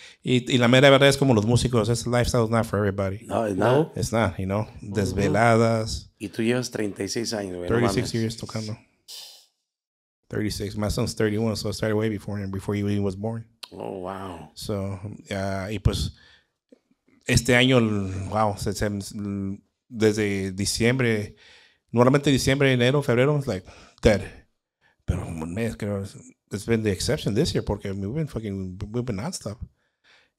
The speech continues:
Speaker 1: Y con los eventos, las agendas, todo eso, pues ya, ya, ya está casi todo el verano ya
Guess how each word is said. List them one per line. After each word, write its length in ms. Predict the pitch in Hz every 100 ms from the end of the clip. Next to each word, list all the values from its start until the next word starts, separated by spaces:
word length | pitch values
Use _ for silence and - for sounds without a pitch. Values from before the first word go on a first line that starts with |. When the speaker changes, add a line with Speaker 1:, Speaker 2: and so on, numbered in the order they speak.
| _
Speaker 1:
Y 260 | 98 92
con 160 | - 98
los 160 | 92 92
eventos, 340 | 90 104 113
las 180 | 107 -
agendas, 320 | 92 113 123
todo 120 | 113
eso, 180 | 113 139
pues 180 | 117 101
ya, 320 | 95 101 160 160 117
ya, 180 | 104 131
ya 240 | 123 117
está 260 | 117 - 127
casi 180 | 127 127
todo 140 | 123
el 60 | 123
verano 220 | 131 135
ya 240 | 131 135